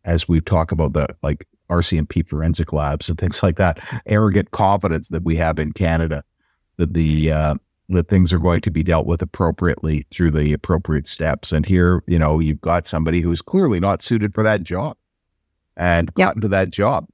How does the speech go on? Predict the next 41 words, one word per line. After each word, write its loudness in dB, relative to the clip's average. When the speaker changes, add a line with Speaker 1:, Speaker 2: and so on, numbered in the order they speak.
Speaker 1:
Like, -6
she's -6
not 2
suited 0
Speaker 2:
Yep. -2
Speaker 1:
for 2
that 4
job -2
if -6
she -8
can't 0
approach 2
it -4
this -4
way. -4
And 2
you 2
wonder, 2
okay, -2
well, -2
she -6
just 0
happens 0
to -6
be 2
one 2
person, -4
right? -4
How -2
many, 2
how 2
many 2
tickets -4
did -6
she -2
preside 0
over, 0
over 0
the -2
years 0
where, 0